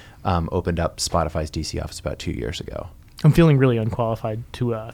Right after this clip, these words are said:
Speaker 2: have these jobs, <laughs> have to interview you guys here. You guys have, uh, very impressive resumes. So I wonder, how did you, uh, so for folks wondering, we're not really gonna talk about their day jobs. We're gonna talk a lot about their,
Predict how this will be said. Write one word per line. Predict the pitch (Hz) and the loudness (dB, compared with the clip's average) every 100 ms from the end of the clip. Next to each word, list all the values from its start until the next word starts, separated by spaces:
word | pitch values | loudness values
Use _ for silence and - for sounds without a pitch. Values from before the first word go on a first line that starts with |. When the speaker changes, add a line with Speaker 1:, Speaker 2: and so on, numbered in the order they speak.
| - | -8
Speaker 2:
have | - 131 | -4 -4
these | 120 113 | -4 -2
jobs, | 143 135 131 | 2 2 4
<laughs> | 220 | 6
have | 147 143 190 147 | 8 8 8 8
to | 202 | 8
interview | 214 208 175 | 8 6 6
you | 156 | 4
guys | 147 135 139 | 4 6 6
here. | 151 | 6
You | 135 147 | 4 6
guys | 156 | 6
have, | 143 131 | 6 2
uh, | 139 | 2
very | 131 165 165 | 6 8 8
impressive | 147 160 147 139 | 6 6 4 4
resumes. | 143 143 135 123 - - - - | 4 4 4 0 -2 -10 -10 -10
So | - 254 233 | 4 6 6
I | - - - | 2 -8 -4
wonder, | 233 381 392 - | 0 4 6 6
how | - | 4
did | 359 240 | 4 4
you, | 247 247 247 240 226 - - - - - | 6 6 8 6 4 0 -8 -20 -20 0
uh, | 190 180 | 4 6
so | - 190 | 6 2
for | 151 196 175 | 6 6 6
folks | 233 220 | 6 6
wondering, | 202 170 160 | 6 6 8
we're | 165 | 8
not | 208 175 | 8 6
really | 165 | 6
gonna | 147 135 | 6 6
talk | 131 | 4
about | 113 110 | 4 -2
their | 107 | -4
day | 85 | -8
jobs. | - 90 - - | -10 -12 -6 2
We're | |
gonna | 160 170 | 4 6
talk | 180 165 | 6 6
a | 170 | 6
lot | 147 135 | 6 6
about | 127 123 113 | 6 4 4
their, | 123 117 107 | 2 2 0